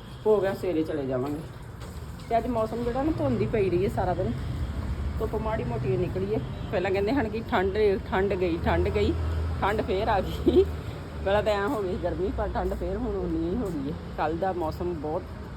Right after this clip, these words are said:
ਫਰਕ ਪੈ ਗਿਆ ਤੇ ਕੱਲ੍ਹ ਦੀ ਜ਼ਿਆਦਾ ਹੀ ਠੰਡ ਵੱਧ ਗਈ ਹੈ। ਤੇ ਪਿੱਛੇ ਤੁਸੀਂ ਮੇਰੇ ਮੌਸਮ ਦੇਖ ਸਕਦੇ ਹੋ, ਧੁੰਦਲਾ ਧੁੰਦਲਾ ਹੋ ਗਿਆ। ਤੇ ਉੱਧਰ ਫੰਕਸ਼ਨ ਸੀ, ਕੱਲ੍ਹ ਵੀ ਤੁਸੀਂ ਦੇਖਿਆ ਸੀ, ਜਿੱਥੇ ਮੈਂ ਹੁਣ ਭੋਗ ਤੇ ਜਾ ਕੇ ਆਈ ਹਾਂ। ਤੇ ਚਲੋ ਜੀ,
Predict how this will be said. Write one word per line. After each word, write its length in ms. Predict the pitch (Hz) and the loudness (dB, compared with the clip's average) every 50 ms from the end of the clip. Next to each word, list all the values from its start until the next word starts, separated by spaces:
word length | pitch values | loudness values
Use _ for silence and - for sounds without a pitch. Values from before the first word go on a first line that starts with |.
| - - - - - | -10 -10 -10 -8 -4
ਫਰਕ 180 | - 185 160 151 156 - | -4 -4 -4 -4 -6 -6
ਪੈ 140 | 160 156 147 | -4 -4 -2
ਗਿਆ 180 | 143 156 180 - - - - - - - - - - - | -2 -2 -4 -4 -6 -8 -8 -8 -8 -8 -8 -8 -8 -8
ਤੇ 160 | 165 165 151 147 - | -8 -8 -8 -6 -4
ਕੱਲ੍ਹ 160 | 156 151 156 | -4 -4 -2
ਦੀ 80 | 165 175 | -4 -2
ਜ਼ਿਆਦਾ 220 | - 160 147 143 | -2 -2 0 0
ਹੀ 60 | 156 | -2
ਠੰਡ 240 | 170 - 170 139 135 | -2 -2 -2 -2 -2
ਵੱਧ 160 | 139 139 123 | -2 -4 -4
ਗਈ 160 | 113 123 131 147 | -4 -4 -4 -4
ਹੈ। 100 | 147 175 - - - - - - - - - - - - - | -4 -4 -6 -6 -6 -6 -6 -6 -8 -8 -8 -8 -8 -8 -8
ਤੇ 60 | - - | -6 -6
ਪਿੱਛੇ 200 | 180 175 - 202 | -6 -4 -4 -4
ਤੁਸੀਂ 180 | 185 - 185 - | -2 -2 -2 -2
ਮੇਰੇ 180 | 196 185 175 | 0 -2 -2
ਮੌਸਮ 320 | 175 180 170 170 - 196 190 | -2 -2 -4 -4 -4 -4 -4
ਦੇਖ 160 | 175 170 160 - - | -4 -4 -6 -4 -6
ਸਕਦੇ 260 | 202 175 175 185 208 | -6 -4 -4 -4 -6
ਹੋ, 80 | 226 220 - | -6 -6 -4
ਧੁੰਦਲਾ 300 | 214 196 185 151 165 160 | -4 -2 0 0 0 0
ਧੁੰਦਲਾ 300 | 160 190 190 175 185 196 | 0 -2 -2 -2 -2 -2
ਹੋ 240 | 196 - 214 190 180 | -2 -4 -4 -4 -2
ਗਿਆ। 120 | 196 202 214 - - - - - - - - - | -2 -4 -4 -6 -10 -10 -8 -8 -8 -8 2 8
ਤੇ 80 | - | 8
ਉੱਧਰ 220 | 208 202 185 226 233 | 10 10 10 10 8
ਫੰਕਸ਼ਨ 420 | - - 214 202 - - 202 202 | 8 8 4 4 6 6 4 4
ਸੀ, 180 | 196 - 226 220 - - - - - - - | 4 4 0 0 0 -4 -8 -8 -8 -6 0
ਕੱਲ੍ਹ 200 | - 180 175 185 | 0 2 2 2
ਵੀ 80 | 196 214 | 2 4
ਤੁਸੀਂ 200 | 208 214 233 196 | 4 4 4 4
ਦੇਖਿਆ 360 | 175 180 180 - 208 196 196 | 2 2 0 0 0 0 0
ਸੀ, 140 | 202 214 220 - - - - - - - - - - - 175 | 0 -2 -4 -4 -6 -8 -8 -10 -10 -8 -8 -6 -2 2 6
ਜਿੱਥੇ 300 | - 185 180 - - 233 | 6 6 4 4 0 2
ਮੈਂ 220 | 196 190 180 180 | 2 4 2 2
ਹੁਣ 140 | 180 196 190 185 - | 2 0 -2 0 0
ਭੋਗ 140 | 202 196 180 170 - | -2 -2 -2 -2 -4
ਤੇ 80 | 165 | -4
ਜਾ 160 | 143 151 151 | -2 -2 -2
ਕੇ 180 | 143 - - 160 | -2 -2 -2 -2
ਆਈ 160 | 156 143 135 | -2 -2 -2
ਹਾਂ। 80 | 135 147 143 - - - - - - - - - - - - - - - - - - - - | -4 -4 -6 -8 -12 -12 -12 -12 -14 -12 -12 -12 -12 -12 -12 -12 -12 -12 -12 -12 -12 -12 -2
ਤੇ 100 | - 214 | -2 -2
ਚਲੋ 220 | 220 220 262 269 277 | 0 2 2 2 4
ਜੀ, 100 | 294 | 2